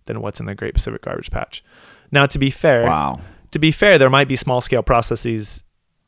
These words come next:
Speaker 1: in the open ocean, in the garbage patch that's concentrating. Like, you know, the concentration is not uniform in the Great Pacific Garbage Patch by any means.
Speaker 2: Sure.
Speaker 1: Nor does that mean that everywhere in West Hawaii is, or everywhere in Hawaii is eight times more.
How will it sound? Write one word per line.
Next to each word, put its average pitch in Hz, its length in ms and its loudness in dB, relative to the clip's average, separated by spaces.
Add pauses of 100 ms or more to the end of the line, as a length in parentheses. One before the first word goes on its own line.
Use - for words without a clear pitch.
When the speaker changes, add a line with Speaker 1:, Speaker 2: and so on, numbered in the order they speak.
(120)
Speaker 1:
in 143 80 0
the 131 140 4
open 123 160 2
ocean, 113 480 -6 (100)
in 127 100 -4
the 123 60 -4
garbage 135 300 4
patch - 240 -2
that's - 160 -8
concentrating. 107 640 -10
Like, 107 180 -14 (100)
you - 80 -12
know, 101 60 -10
the 110 80 -10
concentration 117 560 -6
is 104 80 -10
not 113 160 -10
uniform 107 460 -10
in 98 60 -14
the 101 80 -10
Great - 180 -10
Pacific - 280 -14
Garbage 101 240 -14
Patch 104 200 -12
by 110 180 -4
any 113 160 -8
means. 101 320 -16 (160)
Speaker 2:
Sure. 78 240 -4 (380)
Speaker 1:
Nor 147 320 6
does 127 180 4
that 117 260 0
mean 117 260 -4
that 113 180 -4 (260)
everywhere 123 340 0
in 110 100 -4
West 110 200 -8
Hawaii 117 400 0
is, 104 540 -10
or 110 160 -4
everywhere 113 320 -2
in 107 60 -10
Hawaii 117 280 0
is 104 180 -8
eight 113 160 -8
times 107 400 -8
more. 107 440 -8